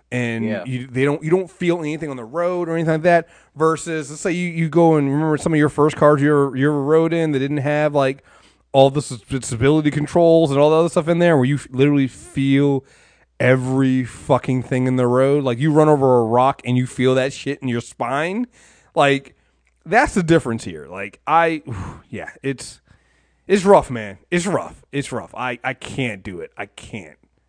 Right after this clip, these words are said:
Speaker 1: No. Nope. So, and I get it. I, I see people all the time that, that they, um, do, like, air shows, and they have people, you know,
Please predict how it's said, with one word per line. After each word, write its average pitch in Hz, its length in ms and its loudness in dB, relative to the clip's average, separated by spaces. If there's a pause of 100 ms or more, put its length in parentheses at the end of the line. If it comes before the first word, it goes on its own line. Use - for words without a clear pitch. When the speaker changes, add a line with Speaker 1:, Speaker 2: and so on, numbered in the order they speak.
(180)
Speaker 1:
No. 92 480 -10 (720)
Nope. 107 540 -6 (560)
So, 90 400 -14 (100)
and 143 100 -4
I 202 80 2
get 180 220 -2
it. 123 60 -6
I, 156 200 -4
I 160 140 -2
see 226 180 -8
people 190 240 -4
all 170 80 2
the 160 80 -2
time 160 300 -2
that, 143 80 -4
that 135 280 -4
they, 135 220 -2
um, 127 220 -4 (440)
do, 151 80 -2
like, 147 220 -2
air 139 180 0
shows, 127 320 -2
and 123 80 -6
they 120 60 -4
have 123 100 -4
people, 127 340 -4 (340)
you 123 120 -6
know, 110 240 -6